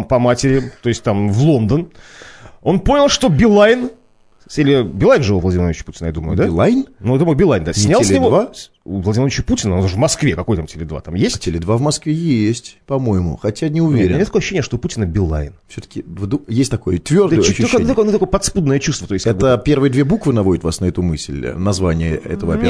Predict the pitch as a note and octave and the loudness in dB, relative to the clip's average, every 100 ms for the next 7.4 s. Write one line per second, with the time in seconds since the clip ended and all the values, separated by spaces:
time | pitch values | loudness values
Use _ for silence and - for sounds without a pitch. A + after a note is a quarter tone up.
0 | - - C#3 D3 F3 F#3 E3+ E3 F3+ - | 0 0 0 2 4 4 2 0 -2 -2
1 | F#3+ G3 A3+ E3+ E3+ D#3+ C#3+ D3+ D3 C#3 | 2 2 2 -2 -4 -4 -4 -2 -2 0
2 | C#3+ - C3+ A#2+ A2+ B2 C3 C3 - E3+ | -2 0 -2 0 0 -2 0 0 2 2
3 | E3+ B2+ B2+ C3 D#3+ E3 D3+ C3+ B2 G#2+ | 2 2 0 0 2 2 2 0 0 -2
4 | - - - - F3 E3 G#3+ B3 D4+ D4+ | -4 -18 -20 -2 0 0 0 2 4 2
5 | B3 C3 G#3+ - C#3+ C#3 A2 G#2 G#2 A#2 | 4 2 2 2 2 2 0 0 0 -4
6 | F#2 C3+ C#3+ - F#3 A#2+ E2 C#2+ - - | 0 -2 -2 -2 0 0 -2 -6 -10 -2
7 | F2+ E2+ E2 D#2 | 0 2 2 -2